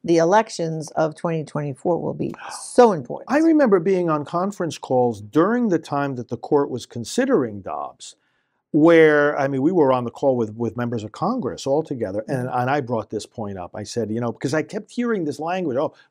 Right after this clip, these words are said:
Speaker 2: going, turning, returning to the states, returning to the states." And I said on those conference calls, I said, "Let's remind people from now, even before the decision comes
Speaker 1: Right.
Speaker 2: out,
Speaker 1: That
Speaker 2: that this is not about the states taking over and the federal government being able to sit back and do nothing.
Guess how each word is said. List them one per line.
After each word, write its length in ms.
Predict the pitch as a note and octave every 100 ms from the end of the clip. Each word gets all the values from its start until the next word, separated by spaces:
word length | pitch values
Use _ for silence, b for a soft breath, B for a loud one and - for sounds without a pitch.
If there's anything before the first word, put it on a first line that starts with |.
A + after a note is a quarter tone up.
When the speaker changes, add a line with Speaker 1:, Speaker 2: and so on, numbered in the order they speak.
| -
Speaker 2:
going, 280 | D3 D#3+
turning, 320 | C3 - E3+ D#3
returning 380 | D3+ F3+ F3
to 120 | D#3 D3
the 60 |
states, 360 | C3 E3+ C#3+ C3+
returning 380 | B2+ D#3 D3 C#3
to 80 |
the 60 | B2
states." 340 | - D3+ A#2+ - _ _ _ _ -
And 100 | D#3+
I 100 | A3
said 200 | A#3 A3
on 140 | F3
those 160 | D#3 C#3+
conference 380 | G3 G#3 F#3+ -
calls, 160 | C3 A#2
I 20 |
said, 140 | A2+
"Let's 240 | D#3 A3 B3
remind 420 | G3 D3+ F#3 E3
people 340 | - B2 A2+
from 200 | A2 C3
now, 320 | B2+ D3 F3 C3
even 240 | C#3 C3+
before 300 | A#2+ - C3+
the 80 | A#2
decision 400 | A#2 B2 A2 A#2
comes 160 | -
Speaker 1:
Right. 80 | D#3+
Speaker 2:
out, 260 | E3 D3 - _ _
Speaker 1:
That 160 | F3 -
Speaker 2:
that 140 | D#3
this 200 | C4 C4+
is 180 | D#4 A3+
not 320 | A#3 A#3 A#3
about 560 | F3+ C#3+ C#3+ C#3 C#3 C#3+ _ _ _ -
the 80 |
states 540 | D3+ - - A3+ A3 -
taking 460 | - G3 F#3+ F3
over 320 | E3 F3 D#3+ D#3+
and 180 | D3+
the 80 | C#3
federal 420 | - F3+ A3 G3
government 600 | F3 E3+ D#3+ D#3+ D#3 D#3
being 240 | C#3+ E3+ D#3+
able 280 | D#3 C#3+ C#3+
to 160 | C#3+
sit 300 | C3 - E3+
back 240 | D3+ D#3 E3
and 140 | D3+
do 120 | E3
nothing. 360 | D3+ G3+ -